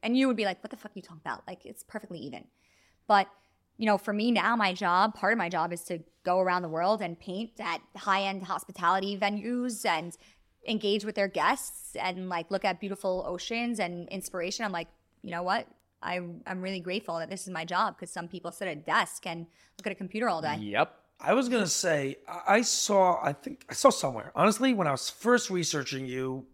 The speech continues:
Speaker 3: before I started bothering you, um,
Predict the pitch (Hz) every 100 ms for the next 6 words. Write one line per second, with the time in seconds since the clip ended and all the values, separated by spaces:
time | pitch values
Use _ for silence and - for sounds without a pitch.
0 | _ - 131 156 127 139 120 120 110 110
1 | 117 175 - _ _ _ _ _ 135 131
2 | 127 127 123